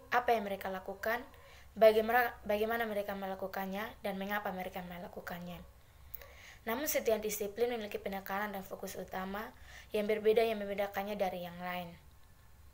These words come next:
Yang pertama, sosiologi mempelajari perilaku manusia dengan penekanan pada struktur sosial, kelompok sosial, interaksi, dan masyarakat.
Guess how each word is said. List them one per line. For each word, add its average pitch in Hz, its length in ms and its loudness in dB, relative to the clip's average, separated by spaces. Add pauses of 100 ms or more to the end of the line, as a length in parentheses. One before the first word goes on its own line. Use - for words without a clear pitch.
(1120)
Yang 220 160 -2
pertama, 226 400 4
sosiologi 220 640 0 (320)
mempelajari 208 560 4
perilaku 208 320 -4
manusia 196 480 0
dengan 196 240 -4
penekanan 202 480 -2
pada 185 160 -4
struktur 190 400 -8
sosial, 196 480 -2 (480)
kelompok 214 400 4
sosial, 208 400 0 (160)
interaksi, 202 480 -2
dan 175 160 -6
masyarakat. 175 560 -4